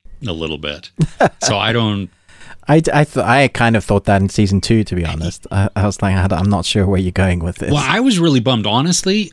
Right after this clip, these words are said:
Speaker 1: at the end of season one where it didn't just finish. Like, I thought, like, I was riveted
Speaker 2: Right.
Speaker 1: in season one, and I thought to just have the reveal done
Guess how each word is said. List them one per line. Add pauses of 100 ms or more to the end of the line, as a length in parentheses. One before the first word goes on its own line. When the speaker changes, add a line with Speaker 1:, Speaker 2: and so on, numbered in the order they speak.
(140)
Speaker 1:
at
the
end
of
season
one
where
it
didn't (100)
just
finish. (360)
Like,
I
thought,
like,
I
was
riveted
Speaker 2:
Right. (100)
Speaker 1:
in
season
one,
and
I
thought (1000)
to
just
have
the
reveal (240)
done